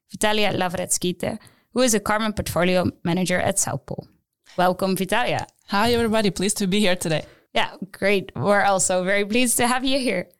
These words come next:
Speaker 1: Besides the technical insights, I've also invited someone who can share a lot of insights from the corporate side. With me is Suzanne Wang. She works in the sustainability team at Signify and is therefore involved in Signify's sustainability strategy,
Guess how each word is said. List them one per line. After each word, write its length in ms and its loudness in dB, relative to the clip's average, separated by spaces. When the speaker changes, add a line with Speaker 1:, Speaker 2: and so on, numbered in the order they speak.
Speaker 1:
Besides 340 2
the 60 0
technical 400 0
insights, 640 -2
I've 220 0
also 300 0
invited 420 -2
someone 300 0
who 100 0
can 160 -4
share 240 2
a 60 0
lot 160 0
of 160 -4
insights 440 0
from 220 0
the 80 2
corporate 400 -2
side. 380 -4
With 200 0
me 280 2
is 280 -2
Suzanne 520 0
Wang. 380 0
She 160 0
works 300 0
in 80 2
the 60 2
sustainability 840 -2
team 240 0
at 100 -2
Signify 500 0
and 220 -4
is 120 0
therefore 340 0
involved 540 0
in 80 0
Signify's 640 -2
sustainability 760 -2
strategy, 680 -4